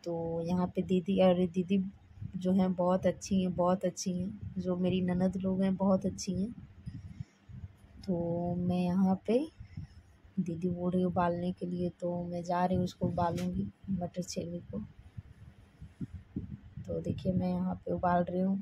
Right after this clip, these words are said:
और गैस पे चढ़ा दूँगी तो दल-, जल्दी से उबल भी जाएगा। और गाइस प्लीज़ किचन मेरा इग्नोर कीजिएगा।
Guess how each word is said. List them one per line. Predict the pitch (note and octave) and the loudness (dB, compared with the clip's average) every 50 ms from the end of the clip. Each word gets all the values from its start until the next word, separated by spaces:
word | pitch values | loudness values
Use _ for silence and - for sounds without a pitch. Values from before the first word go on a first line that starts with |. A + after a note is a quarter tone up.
| - - | -4 -8
और | F#3 | -6
गैस | F3+ - F#3+ F3+ F#3 - | -2 2 2 2 2 0
पे | - F3+ | -2 -6
चढ़ा | - - F3+ F3 F3+ F#3 | -4 -2 0 0 0 0
दूँगी | F3+ F#3 F#3 F3+ F#3 | 0 0 -2 -2 -2
तो | - F#3 F3+ | -2 -2 -2
दल-, | F#3 F#3 F3+ E3 - - - F#3+ | 0 0 0 0 -2 -2 -2 0
जल्दी | F#3+ F#3+ F#3 F3+ - F#3 | 0 0 0 0 0 -2
से | F3+ - F#3 | -2 -2 -2
उबल | F3+ F#3+ F#3+ F#3 F3+ | 0 2 2 2 2
भी | F3+ F#3 | 0 0
जाएगा। | F3+ G3 F3+ F3+ F3+ F#3+ G#3 G#3 - - - - - - _ _ _ _ _ _ _ _ | 2 2 2 2 2 0 -2 -2 -4 -10 -18 -20 -20 -20 _ _ _ _ _ _ _ _
और | A#3 G#3 G3 G3 | 2 4 4 6
गाइस | F#3+ G3+ G3+ G3 G3+ G3 | 6 8 8 8 8 6
प्लीज़ | - - G3 G3+ G3+ - - | 2 4 6 6 6 4 2
किचन | - G3+ F3+ - G#3 G3+ | 0 0 2 4 4 4
मेरा | G3+ G3 F#3+ G3 | 6 8 8 8
इग्नोर | G3 F#3 G3 G3 F#3+ G3 G3+ G3+ | 8 8 8 10 10 10 10 8
कीजिएगा। | - - G#3 G3 F#3 G3+ G3 F#3+ G3 G3+ | 6 2 2 2 4 4 6 6 6 6